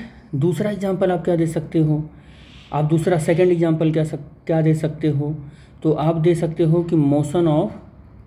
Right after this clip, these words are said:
object in straight path, कुछ भी आप ऐसे दे सकते हो, या motion of cycle in a straight road,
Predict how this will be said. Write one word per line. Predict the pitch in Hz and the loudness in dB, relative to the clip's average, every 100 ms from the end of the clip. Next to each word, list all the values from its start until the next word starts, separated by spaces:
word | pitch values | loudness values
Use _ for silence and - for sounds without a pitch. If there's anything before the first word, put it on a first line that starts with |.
| - - - - - - - - - - - - - - - - - - - - - - - - 135 | -20 -20 -20 -20 -20 -20 -20 -20 -20 -20 -20 -20 -20 -20 -20 -20 -20 -20 -20 -20 -20 -20 -20 -2 2
object | 139 135 185 151 - - - - - - - - - - - - - - - - - - - - - - - - - - - - - 175 | 4 4 4 2 0 -10 -18 -20 -20 -20 -20 -20 -20 -20 -20 -20 -20 -20 -20 -20 -20 -20 -20 -20 -20 -20 -20 -20 -20 -20 -20 -20 0 4
in | 170 160 240 - - - - - - | 6 6 2 -6 -14 -20 -20 -20 -10
straight | 156 - - 147 147 147 156 | -10 -10 -6 -2 -2 -4 -4
path, | 143 139 - - - - - - - - - - - - - - - - - - - - - | -2 -4 -8 -14 -16 -16 -18 -18 -18 -16 -16 -14 -14 -12 -10 -10 -10 -12 -12 -14 -14 -14 -2
कुछ | 165 | 0
भी | 175 240 | 4 4
आप | 285 214 | 4 2
ऐसे | 156 214 | 0 0
दे | 165 208 | 0 0
सकते | 156 - 127 | -2 -4 -2
हो, | 127 131 240 | -2 -2 2
या | 160 | 2
motion | 160 160 170 | 4 2 2
of | 170 | 0
cycle | 170 165 139 151 | 0 0 0 2
in | 175 170 | 2 4
a | 165 | 2
straight | 165 - 160 | 0 -2 -2
road, | 156 151 | 0 0